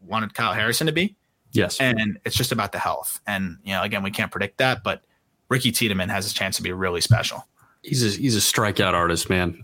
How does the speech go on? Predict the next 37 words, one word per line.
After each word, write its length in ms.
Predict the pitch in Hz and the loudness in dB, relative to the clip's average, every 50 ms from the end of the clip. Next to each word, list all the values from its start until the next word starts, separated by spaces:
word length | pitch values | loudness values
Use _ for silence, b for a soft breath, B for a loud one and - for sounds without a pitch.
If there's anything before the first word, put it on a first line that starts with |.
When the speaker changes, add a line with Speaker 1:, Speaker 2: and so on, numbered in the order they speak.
| - | -2
Speaker 2:
Um, 400 | 113 104 101 95 90 87 85 - - | 0 2 4 4 2 0 -2 -4 -4
across 360 | 117 - - 117 107 - - | -4 -2 0 0 0 2 2
the 80 | - 117 | 2 2
last 260 | 110 107 104 - - | 4 2 2 0 2
two 120 | - 123 | 4 4
years, 360 | 110 101 98 95 87 82 - | 6 6 6 4 4 2 0
thirty-six 580 | - - 123 117 113 110 104 - 123 110 - - | 0 2 4 4 4 4 4 4 2 2 2 4
innings 260 | 113 104 101 95 90 | 4 4 4 2 2
in 60 | 95 | 2
low 240 | 92 98 104 110 113 | 4 4 4 4 4
A, 160 | 110 113 107 | 4 4 4
sixteen 720 | 101 - - - 120 - - - - - 113 104 98 92 | 4 2 2 2 2 0 0 0 2 4 4 4 4 2
Ks 260 | - 104 101 95 90 - | 2 2 2 2 2 0
per 160 | - 101 95 | 0 0 2
nine. 300 | 85 80 80 - - - b b b b b b b b b _ _ | 2 2 0 -2 -4 -8 b b b b b b b b b _ _
Thirty-seven 680 | - - - 131 127 123 120 107 - - 120 113 117 117 | -8 -2 2 4 4 4 4 4 4 4 4 4 4 4
innings 300 | 117 113 113 110 98 107 | 4 4 4 2 2 2
in 80 | 98 | 2
high 280 | 90 - 104 104 110 113 | 2 4 4 4 4 4
A, 300 | 117 117 117 117 120 117 | 4 4 6 4 4 2
thirteen 640 | 117 - - 120 113 110 - - - 110 107 101 | 0 2 2 2 2 2 0 0 2 2 4 2
Ks 300 | 92 - 101 92 85 - | 2 2 2 2 2 0
per 100 | - 92 | -2 -2
nine. 260 | 87 78 62 58 - - _ _ _ _ _ _ _ _ _ _ _ _ - | -2 -2 -2 -4 -8 -12 _ _ _ _ _ _ _ _ _ _ _ _ -6
Twenty-eight 420 | - - 131 120 120 120 120 113 | -2 2 2 4 6 6 6 6
innings 280 | 110 104 107 101 90 95 | 4 4 4 2 2 0
in 60 | 95 | 2
double 300 | 87 101 107 107 113 113 | 2 2 2 4 4 4
A, 140 | 110 107 107 | 4 2 2
fourteen 580 | - - - 107 104 98 - - 107 95 92 82 | 0 0 0 2 2 2 2 2 2 2 2 2
Ks 240 | - 87 82 82 | 2 2 0 0
per 140 | - - 80 | 0 -2 -4
nine. 180 | 65 - - - _ _ - - _ _ _ _ _ _ _ _ _ _ _ _ - | -4 -4 -6 -10 _ _ -20 -20 _ _ _ _ _ _ _ _ _ _ _ _ -2
He's 240 | - 120 107 92 | 2 2 4 4
a 40 | 98 | 4
strikeout 840 | 90 - - - - - - - 101 92 92 85 - 90 82 82 - | 4 4 2 2 2 2 2 2 2 4 2 2 2 0 0 0 0
savant. 480 | - - 92 82 80 71 55 64 67 | 0 0 0 0 -2 -4 -4 -6 -8